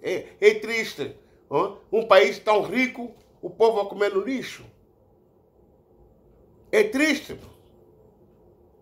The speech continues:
Quem manda são vocês. O povo tá, tá na total miséria. Hoje, os angolanos estão fugindo da Angola para emigrar no exterior. A coisa, a, a causa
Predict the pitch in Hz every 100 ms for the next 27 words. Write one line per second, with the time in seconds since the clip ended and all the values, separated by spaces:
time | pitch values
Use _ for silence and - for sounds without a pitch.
0 | _ _ _ - _ _ _ - - 190
1 | 185 208 208 190 - 165 143 - 214 175
2 | - 151 151 - 214 208 190 - _ -
3 | 185 190 190 202 202 190 190 - 202 208
4 | 214 214 208 185 208 214 170 151 147 208
5 | 214 214 208 - - 170 170 185 180 196
6 | 208 202 196 202 190 175 180 175 160 175
7 | 208 185 151 - - _ 156 175 185 196
8 | 185 196 190 185 - 147 175 190 196 196
9 | - - 156 156 214 196 160 185 185 185
10 | 185 214 214 180 202 196